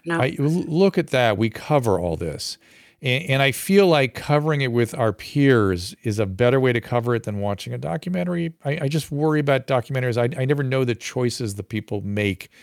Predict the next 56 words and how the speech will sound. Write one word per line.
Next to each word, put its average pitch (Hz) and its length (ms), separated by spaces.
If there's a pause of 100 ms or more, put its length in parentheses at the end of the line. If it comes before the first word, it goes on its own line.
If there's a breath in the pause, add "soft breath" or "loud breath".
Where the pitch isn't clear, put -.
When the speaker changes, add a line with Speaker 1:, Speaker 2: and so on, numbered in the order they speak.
(320 loud breath)
Speaker 2:
that 107 100
are 107 80
making 104 360
the 90 80
documentary. 95 560
And 98 80
I, - 40
and 110 160
I 110 100
don't 135 340
want 120 220
that 107 220
to 101 140
adulterate 107 680
my 101 120
opinion. 123 420 (380 loud breath)
We 131 160
get 175 180
in, 156 280
we 156 140
get 175 180
into 151 160
the 120 100
clots 123 320
in 104 140
great 104 300
detail 95 460
with 90 140
Doctor - 280
Cole. 95 360 (260)
And, 101 240
and 101 200
I 110 80
think, 147 200
I 127 80
think 139 160
you 139 80
might 120 200
enjoy 95 340
the, 90 260 (240)
we, 98 240 (300 loud breath)
we 123 120
look 135 240
at 123 60
all 113 200
the 107 100
endothelial 107 800
linings 107 500
and 101 140
we 104 60
look 101 140
at 98 40
the 95 80
pathology 110 480
specimens 98 540
and 92 120